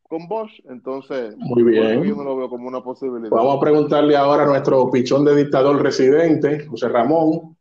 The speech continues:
Speaker 2: eh, que nos dé su opinión <laughs> al, al respecto, por favor. ¿Qué tú entiendes, Ramón? ¿Es necesario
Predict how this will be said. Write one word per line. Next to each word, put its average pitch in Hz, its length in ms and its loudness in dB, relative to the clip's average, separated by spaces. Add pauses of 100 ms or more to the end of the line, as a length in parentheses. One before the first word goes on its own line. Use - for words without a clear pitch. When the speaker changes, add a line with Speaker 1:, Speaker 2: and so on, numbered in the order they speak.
(200)
Speaker 2:
eh, 117 240 2
que 123 120 0
nos 120 180 4
dé 127 140 4
su 156 100 2
opinión 147 520 0
<laughs> 151 60 0
al, 143 140 4 (600)
al 143 140 2
respecto, 156 560 2
por 156 180 2
favor. 160 380 2 (300)
¿Qué 196 140 4
tú 208 120 4
entiendes, 127 760 2
Ramón? - 280 -16
¿Es 196 160 2
necesario 170 680 2